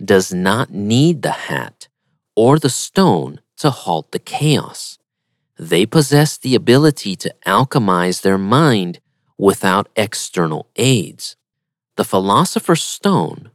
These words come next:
or the method of utilizing it, acts as an amplifier or extension of one's self.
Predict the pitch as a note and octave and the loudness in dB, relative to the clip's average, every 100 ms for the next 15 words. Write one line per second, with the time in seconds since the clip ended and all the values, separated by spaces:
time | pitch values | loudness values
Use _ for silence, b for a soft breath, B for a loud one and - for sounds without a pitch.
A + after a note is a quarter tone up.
0 | _ - A2+ G2+ G2+ G#2+ D3 - C3+ F2+ | _ 2 2 2 0 0 0 0 -4 -4
1 | F2+ F#2+ G3 G#3 F2+ D#2+ D#2+ - D2 D2 | -2 2 4 4 2 0 -2 -6 -8 -8
2 | C#2+ - _ _ _ _ - C#3+ C3 - | -10 -12 _ _ _ _ -2 0 -2 -4
3 | - - - G#2+ G2 G#2 - - B2 D#3 | -16 -16 -4 -4 -2 -4 -6 -4 2 2
4 | - G#2+ - F2 D2+ D2 F2+ - G#2+ G#2 | 2 -4 -2 0 0 -2 -6 0 2 2
5 | - - - G2+ A#2 - F2+ D#2 D#2+ D#2+ | -2 -8 -2 2 2 -2 -4 -4 -4 -4
6 | E2 F2 E2 - - - - C#3 D2 - | 0 0 -4 -10 -12 -6 0 0 0 -6
7 | _ | _